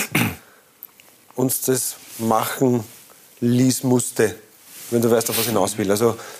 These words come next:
du musst dich einfach mit dem Spiel anders aussetzen, wenn du weißt, mein Talent ist nicht so, dass, okay, ich kann das alles auf die leichte Schulter nehmen. <clears throat> Und beim Oliver war's ja auch so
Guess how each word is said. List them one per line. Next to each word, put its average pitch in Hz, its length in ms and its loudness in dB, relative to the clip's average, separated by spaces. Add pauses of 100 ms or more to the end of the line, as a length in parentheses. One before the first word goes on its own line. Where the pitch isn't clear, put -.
(140)
du 135 60 2
musst 160 240 4
dich 165 80 4
einfach 139 120 2
mit 135 140 2
dem 143 80 2
Spiel 139 200 2
anders 131 200 4
aussetzen, 135 400 0
wenn 131 140 4
du 131 120 4
weißt, 117 320 4
mein 127 120 2
Talent 131 320 0
ist 135 100 0
nicht 139 120 2
so, 143 100 2
dass, 131 120 2
okay, 135 320 2
ich 98 60 -10
kann 127 180 0
das 120 120 0
alles 123 120 0
auf 127 100 -8
die 127 80 -2
leichte 113 260 0
Schulter 131 260 2
nehmen. 147 340 4 (640)
<clears throat> - 0 -
Und 156 380 0
beim 127 140 2
Oliver 131 280 4
war's 127 160 2
ja 127 80 4
auch 101 200 2
so 143 420 2